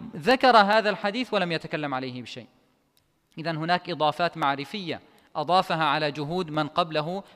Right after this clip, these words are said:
من أهل القرن الرابع أو الخامس في هذا الجانب. كذلك كان ينقد المتون بتواريخ مواليد الصحابة، فذكر في إحدى التراجم حديث كثير بن العباس، ابن العباس بن عبد المطلب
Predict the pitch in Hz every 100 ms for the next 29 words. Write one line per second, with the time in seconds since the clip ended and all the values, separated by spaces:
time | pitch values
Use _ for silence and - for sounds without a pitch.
0 | 151 151 165 160 - 165 156 135 160 156
1 | 151 147 135 - 160 156 147 135 139 123
2 | 110 110 104 _ _ _ _ _ _ _
3 | - 170 208 226 220 202 208 202 226 220
4 | 208 196 185 185 208 214 220 220 165 170
5 | 180 175 170 202 202 180 170 165 175 175
6 | 165 - 160 180 170 135 110 - - _
7 | _ _ _ _ _ - 165 156 156 -
8 | 139 190 196 180 175 180 175 175 165 165
9 | 180 196 175 175 165 196 - 165 - 202
10 | 170 170 139 143 131 165 139 - - -
11 | _ 185 165 156 147 160 180 160 151 143
12 | 151 160 - 139 107